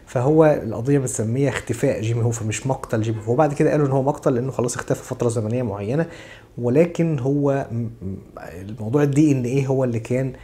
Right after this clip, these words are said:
آم، يعني شبهه على كلام شيرون. طبعا جيمي هوفا كان ما، مش عاجبه ان كينيدي هو اللي يمسك امريكا، وكان بالفعل لما اتحبس بقى في قضايا، آه، رشوه وقتل والكلام ده، وخرج بعفو رئاسي من نيكسون.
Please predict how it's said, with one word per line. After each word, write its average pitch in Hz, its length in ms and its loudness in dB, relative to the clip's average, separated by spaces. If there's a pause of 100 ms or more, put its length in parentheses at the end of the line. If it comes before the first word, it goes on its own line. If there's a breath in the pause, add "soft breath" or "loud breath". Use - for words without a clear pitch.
(400 loud breath)
آم، 101 840 -6 (280)
يعني 98 540 -6
شبهه 139 480 2
على 127 340 2 (220)
كلام 123 360 2 (200)
شيرون. 92 380 0 (220)
طبعا 165 160 2
جيمي 175 220 4
هوفا 175 240 4
كان 156 340 6
ما، 120 840 0
مش 123 520 -4
عاجبه 117 680 2
ان 113 140 -2
كينيدي 127 320 0
هو 127 80 4
اللي 123 120 2
يمسك 127 260 -4
امريكا، 127 480 -2
وكان 127 340 -2
بالفعل 131 320 -2
لما 113 240 -2 (280)
اتحبس 135 480 0
بقى 117 220 -4
في 123 160 -4
قضايا، 120 380 0 (440 loud breath)
آه، 107 280 -2
رشوه 120 560 -2
وقتل 117 540 -4
والكلام 117 440 -2
ده، 135 140 2
وخرج 131 360 0
بعفو 110 580 -4
رئاسي 113 480 -4
من 117 300 -2
نيكسون. 139 300 -2